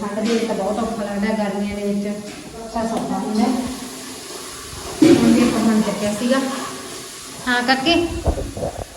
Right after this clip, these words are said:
ਕਾਕੇ, ਇਹ ਵੀ ਭੂਆ ਕੋਲੋਂ ਆ ਕੇ ਸੌਂ ਗਿਆ।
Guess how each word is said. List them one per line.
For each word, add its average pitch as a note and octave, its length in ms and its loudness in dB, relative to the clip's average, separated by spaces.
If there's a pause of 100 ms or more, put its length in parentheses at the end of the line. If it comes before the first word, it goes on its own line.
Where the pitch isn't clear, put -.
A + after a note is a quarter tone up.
(180)
ਕਾਕੇ, C4 640 8 (1400)
ਇਹ A3 60 2
ਵੀ A3+ 100 6
ਭੂਆ A3 280 8
ਕੋਲੋਂ F#3+ 240 6
ਆ F#3+ 80 8
ਕੇ G3 140 4
ਸੌਂ F#3+ 180 0
ਗਿਆ। F3 260 0